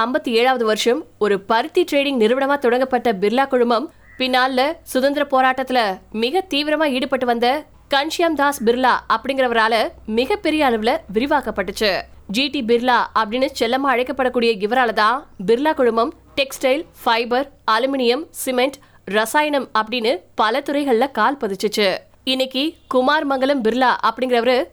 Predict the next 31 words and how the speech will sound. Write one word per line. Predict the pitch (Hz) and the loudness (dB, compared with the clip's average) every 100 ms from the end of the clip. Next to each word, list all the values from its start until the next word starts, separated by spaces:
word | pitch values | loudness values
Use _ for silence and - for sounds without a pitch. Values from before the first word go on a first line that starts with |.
| - 196 | -6 0
பிர்லா | 262 330 | 2 2
குழுமத்தை | 320 240 220 277 | 0 0 2 0
நிர்வகிச்சுட்டு | 214 240 240 226 208 | 0 0 -2 -2 -6
வந்துட்டு | 196 196 | -4 -4
இருக்காரு. | 202 208 208 190 - - - - | -2 0 0 -2 -6 -14 -12 -4
அந்த | 220 220 | -2 -2
குழுமம் | 220 254 269 269 330 | 0 0 2 0 -2
இன்னைக்கு | - 214 208 202 | -2 0 0 -2
கிட்டத்தட்ட | 202 226 233 262 262 - - | -2 -2 -2 0 -2 -4 -4
முப்பத்தி | 214 214 370 370 | -4 0 -2 2
ஆறு | 330 269 | 0 2
நாடுகள்ல | 233 269 277 240 233 269 285 _ | 2 2 2 2 2 0 -4 _
தன்னுடைய | - 262 247 | -2 0 0
வியாபாரத்தை | 208 214 247 320 277 302 | 0 2 2 0 -2 -2
செஞ்சுட்டு | 240 226 277 | -2 -2 -2
வந்துட்டு | 208 202 | -2 -4
இருக்கு. | 208 208 214 165 - - - - - | -4 -2 0 -2 -8 -20 -20 -20 -4
பிர்லா | 220 269 285 | -2 2 0
குழுமத்தின் | 285 254 254 277 294 | 2 0 0 0 0
மொத்த | 214 214 302 | 0 0 0
வருவாயில | 262 247 254 247 247 202 202 | 0 2 2 0 0 -2 -6
சுமார் | - - 226 226 262 - _ | -12 -2 0 2 0 -2 _
ஐம்பது | 220 233 262 277 | 0 0 0 -2
சதவீத | 269 247 240 | 0 0 0
வருவாய் | 226 233 240 247 320 - - | 2 2 4 2 0 -10 -4
வெளிநாடுகள்ல | 220 262 330 320 285 | 0 2 2 2 2
இருந்து | 226 233 269 | 0 0 0
வந்துட்டு | 214 208 | -2 -4
இருக்கு. | 202 269 175 - _ _ _ _ _ _ _ - 202 | -2 -2 -2 -4 _ _ _ _ _ _ _ -10 -2
பிரிட்டானியா | 262 269 285 277 247 | -2 0 0 2 2
இண்டஸ்ட்ரீஸ் | 240 240 247 262 285 | 2 0 0 0 -2